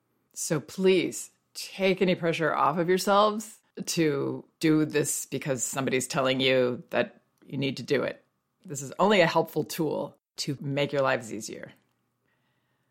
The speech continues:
So the number one thing to know about this practice,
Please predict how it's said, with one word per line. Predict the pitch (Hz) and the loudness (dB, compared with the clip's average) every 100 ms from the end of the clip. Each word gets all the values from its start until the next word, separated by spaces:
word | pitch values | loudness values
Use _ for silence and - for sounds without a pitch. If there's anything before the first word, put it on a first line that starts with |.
| _ _ | _ _
So | - - 165 151 143 - | -6 2 4 4 0 -4
the | 143 | -4
number | 143 180 233 | 0 4 6
one | 214 | 4
thing | 180 180 156 | 4 0 0
to | 151 | -6
know | 131 135 147 185 | -4 0 4 4
about | 196 202 202 | 6 4 4
this | 208 | 0
practice, | 196 208 190 208 202 - | -2 0 0 0 -4 -4